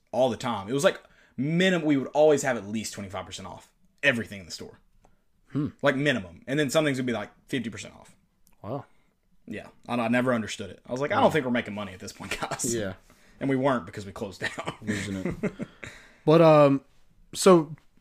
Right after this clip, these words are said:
Speaker 2: moving into Ca-, Cade Mays, Tom Mars is his attorney. How weird is this situation?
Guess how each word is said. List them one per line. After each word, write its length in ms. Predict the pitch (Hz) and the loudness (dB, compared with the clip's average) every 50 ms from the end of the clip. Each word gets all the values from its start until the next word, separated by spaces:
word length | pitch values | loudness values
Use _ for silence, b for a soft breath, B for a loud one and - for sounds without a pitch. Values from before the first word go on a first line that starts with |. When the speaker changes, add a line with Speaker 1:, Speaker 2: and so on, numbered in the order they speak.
| - _ _ | -20 _ _
Speaker 2:
moving 280 | 175 185 233 269 247 | 6 6 8 8 8
into 160 | 226 196 156 | 6 6 4
Ca-, 180 | 131 - 160 - - - 135 - | 2 0 -2 -4 -4 -12 -8 2
Cade 220 | - 160 151 123 | 4 4 4 4
Mays, 640 | 120 117 120 110 101 98 95 95 - - - - - _ _ _ _ - - - | 2 0 0 0 -2 -2 -6 -6 -6 -8 -8 -10 -12 _ _ _ _ -20 -16 -2
Tom 240 | - 160 165 165 | 2 4 4 6
Mars 480 | 165 147 143 143 147 139 131 135 123 120 - | 6 6 6 8 6 6 2 -2 -8 -10 -8
is 360 | - 120 123 120 113 110 - | -4 -2 0 0 0 -2 -2
his 480 | - 120 110 110 110 107 104 101 - - | -2 0 0 2 0 0 -2 -6 -8 -10
attorney. 500 | 120 107 - 117 110 110 107 104 104 98 b b b b b b b b b b b _ _ _ _ - | -10 -6 -4 -4 -2 -2 -4 -4 -6 -8 b b b b b b b b b b b _ _ _ _ -8
How 280 | - 175 240 311 359 | -2 0 4 6 6
weird 440 | 240 151 120 110 113 139 143 135 110 | 6 6 2 2 4 6 6 6 4
is 160 | 104 95 107 110 | 0 -4 -4 -4
this 140 | 110 104 - | -4 -4 -2
situation? 760 | - 117 98 - 87 87 - - - - - 101 85 - | -2 -2 -2 -4 -6 -8 -10 -10 -8 -8 -6 -6 -8 -12